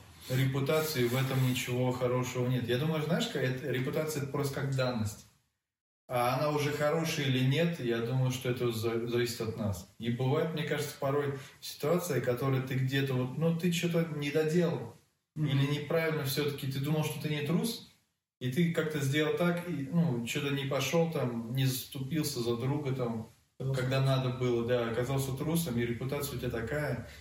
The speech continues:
Speaker 1: и ты уже чуть немножко жалеешь, что вот, вот так произошло.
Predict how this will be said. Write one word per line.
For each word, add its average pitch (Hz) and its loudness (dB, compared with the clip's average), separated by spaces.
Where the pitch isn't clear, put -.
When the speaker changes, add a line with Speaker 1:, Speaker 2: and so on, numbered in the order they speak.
Speaker 1:
и 120 -2
ты 117 -2
уже 135 0
чуть - -6
немножко 135 -2
жалеешь, 127 0
что - -8
вот, 104 -6
вот 117 -8
так 101 -8
произошло. 107 -4